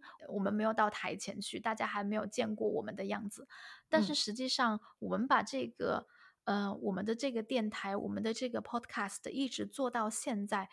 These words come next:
Speaker 1: 其实我们也把它当作自己的孩子。那我觉得，虽然说中间隔了那么长的时间，隔了那么多年，我们才开始做这件事情，但是现在有让我慢慢地体会到说，诶，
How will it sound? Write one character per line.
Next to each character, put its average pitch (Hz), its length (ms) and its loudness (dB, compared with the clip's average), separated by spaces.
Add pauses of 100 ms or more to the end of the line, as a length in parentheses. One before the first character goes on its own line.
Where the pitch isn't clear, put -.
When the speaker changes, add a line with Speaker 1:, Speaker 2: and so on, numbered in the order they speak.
(260)
Speaker 1:
其 - 240 -2
实 214 460 2 (100)
我 196 100 4
们 226 180 4
也 311 120 4
把 214 160 4
它 208 160 -4
当 233 240 0
作 254 160 2
自 240 220 -2
己 - 120 -8
的 - 120 -4
孩 - 280 -4
子。 208 280 -6 (380)
那 294 100 6
我 180 120 6
觉 185 220 -2
得， 202 340 2 (420)
虽 330 260 2
然 233 180 4
说 233 240 4
中 247 240 2
间 240 300 2 (240)
隔 208 180 6
了 233 120 4
那 339 220 6
么 226 200 4
长 196 320 -4
的 214 80 -2
时 190 180 -4
间， 214 240 0
隔 214 140 2
了 233 260 2
那 320 160 6
么 226 160 2
多 240 240 2
年， 202 260 2
我 208 120 -2
们 202 160 -2
才 208 160 -4
开 196 180 -6
始 - 180 -2
做 233 220 -2
这 214 140 -2
件 208 180 -4
事 - 160 -4
情， 214 220 -8 (240)
但 262 100 0
是 254 100 -2
现 247 320 0
在 226 240 0
有 196 160 0
让 240 220 2
我 208 80 0
慢 226 240 2
慢 202 160 0
地 208 80 -2
体 - 220 -8
会 214 160 -2
到 208 160 0
说， 226 180 -4
诶， 330 160 2